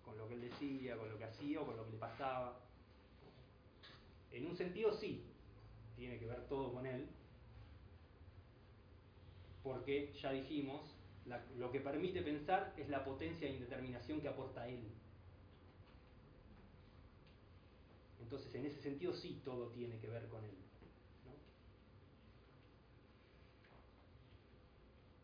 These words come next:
Pero decíamos, lo que piensa ya no es el loco, ya no es el analista, no sé qué, es la alianza entre potencias.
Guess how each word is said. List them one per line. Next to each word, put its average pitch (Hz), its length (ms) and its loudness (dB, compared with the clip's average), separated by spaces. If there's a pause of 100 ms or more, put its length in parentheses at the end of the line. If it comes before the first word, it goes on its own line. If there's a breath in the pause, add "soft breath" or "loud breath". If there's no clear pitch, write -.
(160)
Pero 120 180 2
decíamos, 147 460 6
lo 123 100 2
que 135 100 6
piensa 180 680 6 (220)
ya 131 80 0
no 135 120 2
es 143 140 -2
el 120 120 0
loco, 143 320 4
ya 120 140 -4
no 123 120 -2
es 123 60 -2
el 120 80 -2
analista, 120 540 -4
no 117 100 -4
sé 147 140 0
qué, 214 400 4
es 143 240 0 (100)
la 120 120 2
alianza 143 400 6
entre 120 200 0
potencias. 117 560 -2